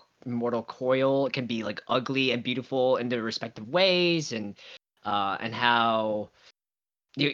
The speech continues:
you know, like, sp-, eh, eh, and how, like, there's tenderness and beauty and, like, even in the most dire circumstances. Like, for example, it's, um, uh, Ophelia, you know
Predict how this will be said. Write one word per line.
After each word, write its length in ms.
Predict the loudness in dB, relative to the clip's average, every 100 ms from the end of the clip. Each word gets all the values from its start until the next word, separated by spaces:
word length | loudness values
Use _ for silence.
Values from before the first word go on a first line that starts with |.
| -2
you 100 | 2
know, 200 | 2 4
like, 180 | 2 -2
sp-, 160 | -4 0
eh, 120 | 0
eh, 100 | 0 -6 -12 -8
and 120 | -2
how, 200 | 4 4
like, 220 | 6 4 2
there's 360 | 2 0 -4 -10 _ _ _ _ _ _ _ _
tenderness 680 | -4 0 4 4 4 4 2
and 140 | 0
beauty 580 | 2 2 2 2 0 -2 _ -6
and, 80 |
like, 140 | -4 -2
even 220 | -2 0
in 100 | 0
the 80 | -2
most 560 | 0 0 -2 -6 -8 -20 _ _ _ _ _ 0
dire 340 | 4 6 4
circumstances. 1000 | 2 -2 -4 -4 0 2 0 0 -2 -2 0
Like, 360 | 0 0 -4
for 120 | -4 -2
example, 440 | 2 2 4 4
it's, 420 | 4 4 0 0
um, 640 | 2 4 4 4 2 -4 -8 _ _ _ _ _
uh, 160 | -2 0
Ophelia, 640 | 0 2 4 6 4 2 -4
you 100 | -2
know 640 | 2 2 2 0 0 -2